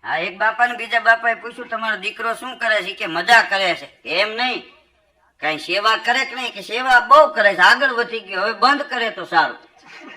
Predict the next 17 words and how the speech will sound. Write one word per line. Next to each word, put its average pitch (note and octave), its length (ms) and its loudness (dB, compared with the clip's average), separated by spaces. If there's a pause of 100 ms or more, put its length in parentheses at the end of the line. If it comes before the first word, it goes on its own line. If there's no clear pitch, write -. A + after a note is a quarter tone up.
(560)
કે, - 100 -10
"કેમ?" A3 400 2
ઈ G#3+ 120 -8
કે, A#3 200 -6
"રોજ G#3+ 220 -2 (120)
તો A#3+ 140 0
પગ A#3+ 360 0
દાબતો, G3+ 460 2
આજ F#3+ 220 6
તો A3+ 100 -6
રાતે G#3 320 2
બાર G#3 320 4
વાગે A3+ 300 0
ગળા A3 320 6
સુધી A3 240 2
પૂગી F3 280 -8
ગયો." - 220 -6